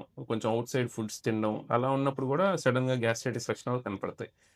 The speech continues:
యూజువల్‌గా మన దగ్గరికి పేషెంట్స్ ఈ కంప్లైంట్స్‌తో వచ్చినప్పుడు ముందుగా మనం వాళ్ళ ప్రాపర్ హిస్టరీ తీసుకుంటాం. అంటే మీకు ఎన్ని రోజుల నుంచి ఇబ్బంది ఉంది, ఎలా ఇబ్బంది పడుతున్నారు, డైలీ ఉంటుందా,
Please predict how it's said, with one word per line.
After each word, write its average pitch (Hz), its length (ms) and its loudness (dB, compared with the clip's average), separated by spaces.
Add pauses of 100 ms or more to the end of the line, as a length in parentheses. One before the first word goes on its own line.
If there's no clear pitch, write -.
(320)
యూజువల్‌గా 160 480 6
మన 143 160 4
దగ్గరికి 139 280 4
పేషెంట్స్ 131 360 2
ఈ 131 40 0
కంప్లైంట్స్‌తో 131 520 2
వచ్చినప్పుడు 127 580 0
ముందుగా 135 380 2
మనం 127 200 2
వాళ్ళ 113 160 6
ప్రాపర్ 113 340 4
హిస్టరీ 127 320 0
తీసుకుంటాం. 107 460 -2
అంటే 110 160 0
మీకు 120 200 0
ఎన్ని 117 140 0
రోజుల 120 200 2
నుంచి 117 260 -2
ఇబ్బంది 110 340 -2
ఉంది, 104 240 0 (440)
ఎలా 113 200 8
ఇబ్బంది 113 320 4
పడుతున్నారు, 107 640 2
డైలీ 113 260 4
ఉంటుందా, 107 540 0